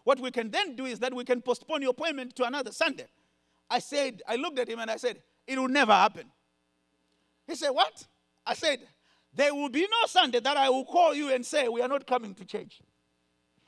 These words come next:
We will always be here." I mean, the guy, I think he thought, "This guy <laughs> must have lost his mind." No, I did not lose my mind. We are never, we never find a reason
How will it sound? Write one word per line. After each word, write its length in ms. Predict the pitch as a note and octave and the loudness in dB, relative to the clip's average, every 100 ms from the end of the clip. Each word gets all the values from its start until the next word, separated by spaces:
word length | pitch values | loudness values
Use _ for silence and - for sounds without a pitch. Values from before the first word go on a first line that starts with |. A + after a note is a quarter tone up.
| _ | _
We 140 | D#3+ B3+ | -4 -4
will 160 | C4+ | 0
always 440 | D4+ D4+ B3 G3 D3+ | 2 4 4 2 -4
be 120 | D#3+ | -12
here." 240 | D#3+ - _ _ _ _ _ _ _ _ _ _ _ _ _ _ _ - | -12 -12 _ _ _ _ _ _ _ _ _ _ _ _ _ _ _ -8
I 60 | |
mean, 180 | C4+ A3 | -6 -8
the 80 | - | -4
guy, 240 | C#4+ C#4+ | -2 -2
I 80 | - | -4
think 260 | - C4 G#3+ | -6 -8 -8
he 100 | G#3 | -12
thought, 380 | - - - - _ _ | -6 -6 -6 -12 _ _
"This 200 | D4 - | -10 -8
guy 180 | - D4 | -6 -6
<laughs> 120 | - | -6
must 200 | - - | -14 -4
have 140 | B3+ | -4
lost 260 | A#3+ A#3+ - | -2 -8 -8
his 140 | B3+ | -16
mind." 240 | G3+ - - _ | -16 -18 -18 _
No, 120 | B3+ C4+ | -6 -4
I 180 | A#3+ | -4
did 180 | A#3 B3+ | -6 -4
not 160 | D4 G#3+ | -2 -2
lose 240 | A3 A3+ | -6 -12
my 120 | D#3+ | -12
mind. 320 | F3+ A3 - _ _ _ _ _ _ _ | -10 -10 -12 _ _ _ _ _ _ _
We 220 | G3+ D4 | 0 0
are 180 | C#4+ C#4+ | 2 2
never, 460 | D#4 G#4 - A#3 - _ - | 8 8 8 4 0 _ 0
we 160 | F4 | 2
never 340 | F4 A#4 F4+ D#4+ | 6 6 6 4
find 320 | G4 G4+ E4+ | 6 6 4
a 140 | C#4+ | 0
reason 520 | E4+ G4+ F3+ A3+ B3+ | 0 -2 -2 -6 -8